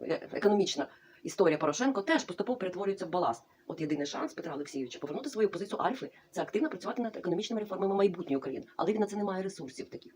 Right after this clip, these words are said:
розумієте? Просто немає цих ресурсів. Якось так. Україна потребує переможців.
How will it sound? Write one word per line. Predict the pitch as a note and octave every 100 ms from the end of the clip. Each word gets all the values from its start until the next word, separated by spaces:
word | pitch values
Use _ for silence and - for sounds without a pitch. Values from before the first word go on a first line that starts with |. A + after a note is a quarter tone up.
| _
розумієте? | - - G#2 - - - - _ - _ _ _ _ _ _ _ _ _ _ -
Просто | A3 B3
немає | G3+ -
цих | C3+
ресурсів. | - - - - _ _ _ _ _ _ _ _ _ _ D#3+
Якось | E3+ F3 -
так. | F3 F3+ - _ _ _ - _ _ - - _ _ _ _ _ _ _ _ D3+ _ _ _ _ _ _ _ _ _ - -
Україна | F3 G3+ A#3+ A#3 E3+ -
потребує | D#3 E3+ G3
переможців. | F#3+ E3+ D3 C#3 - -